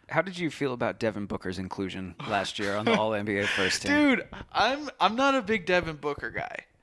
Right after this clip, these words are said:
Speaker 2: I, I never have been. I, I mean,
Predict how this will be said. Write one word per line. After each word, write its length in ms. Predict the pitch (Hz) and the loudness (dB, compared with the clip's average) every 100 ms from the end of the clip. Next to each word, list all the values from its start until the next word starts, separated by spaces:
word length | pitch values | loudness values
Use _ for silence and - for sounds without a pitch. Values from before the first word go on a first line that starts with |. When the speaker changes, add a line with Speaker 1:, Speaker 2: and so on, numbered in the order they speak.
| - - _ | -20 -20 _
Speaker 2:
I, 200 | - 160 | -2 0
I 100 | 151 | 2
never 240 | 175 208 202 | 2 4 4
have 320 | 160 143 135 | 4 4 4
been. 300 | 123 101 90 - - | -2 -6 -6 -10 -2
I, 360 | 151 156 151 - _ _ _ _ _ _ - | 0 0 -2 -6 _ _ _ _ _ _ -8
I 100 | 160 | -6
mean, 200 | 165 151 | -4 -6